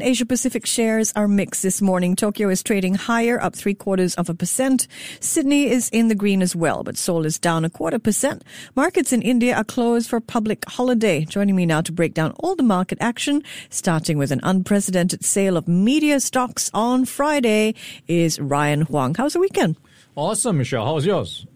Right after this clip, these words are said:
Speaker 1: Oh, absolutely terrific. Filled with a lot of, uh, parties, meeting friends, great food. You know, couldn't, I can't expect more. Really,
Speaker 2: <laughs>
Speaker 1: it's good. Traders bracing today following an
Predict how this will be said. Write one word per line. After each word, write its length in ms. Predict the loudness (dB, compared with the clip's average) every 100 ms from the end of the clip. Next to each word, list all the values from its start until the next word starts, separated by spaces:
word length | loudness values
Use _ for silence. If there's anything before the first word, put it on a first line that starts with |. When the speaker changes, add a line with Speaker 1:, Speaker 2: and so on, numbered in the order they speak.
| _ -8
Speaker 1:
Oh, 80 | -2
absolutely 480 | 0 0 2 2 2
terrific. 520 | 4 2 2 0 0
Filled 280 | -2 -2 0
with 160 | -2
a 40 | 0
lot 220 | 0 2
of, 220 | 0 0
uh, 160 | 0 0
parties, 680 | 0 -2 0 2 2 0 0
meeting 280 | 0 -2
friends, 500 | -2 0 0 2 0
great 220 | 0 -2 -2
food. 560 | -2 2 2 -2 -6
You 120 | -6
know, 100 | -4
couldn't, 200 | -4 -4
I 60 | -4
can't 180 | -4 -4
expect 320 | -4 -4 -6
more. 240 | -4 -2 -4 _ -12 -4
Really, 320 | 0 2 0 -2
Speaker 2:
<laughs> 100 | -6
Speaker 1:
it's 160 | -4 -2
good. 240 | -2 -2 -6 -8 -8
Traders 360 | 2 4 4 2
bracing 480 | 2 2 2 0 2
today 280 | 2 2 2
following 400 | 0 2 2
an 80 | 2